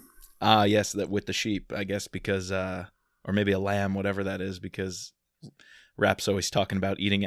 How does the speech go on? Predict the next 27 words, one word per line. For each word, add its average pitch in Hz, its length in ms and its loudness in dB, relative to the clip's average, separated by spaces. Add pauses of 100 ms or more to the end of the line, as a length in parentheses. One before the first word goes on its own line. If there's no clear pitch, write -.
<laughs> - 80 -8
his 147 160 2
animals 139 600 0
at - 140 0
the 233 120 6
farm. 139 580 2
<laughs> - 60 -8 (840)
Uh, 101 280 4
that 113 260 4
one, 107 240 4
number 110 180 2
seven, 107 440 0
was, 101 600 -4 (220)
hey, 220 300 6
Sarah 220 400 4
Walton. 196 720 2
Sarah 160 560 2
Walton, 113 600 2
a 95 60 -4
great 113 320 -2
Twitter 110 320 -2
follower, 107 560 0 (400)
lots 107 380 0
of 101 80 0
Rap 101 260 -2
content. 95 540 -6
So 87 340 -6